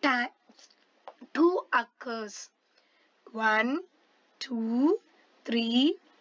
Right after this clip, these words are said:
four, five, six. So we have two six times.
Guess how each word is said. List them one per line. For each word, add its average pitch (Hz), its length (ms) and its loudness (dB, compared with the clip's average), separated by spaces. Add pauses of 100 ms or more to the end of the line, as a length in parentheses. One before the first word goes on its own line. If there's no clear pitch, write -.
(240)
four, 240 580 4 (220)
five, 277 680 -2 (1120)
six. - 680 -2 (560)
So 240 520 4 (440)
we 214 120 -6
have 240 280 2 (100)
two 285 480 -2 (1080)
six - 680 -8
times. 247 1000 0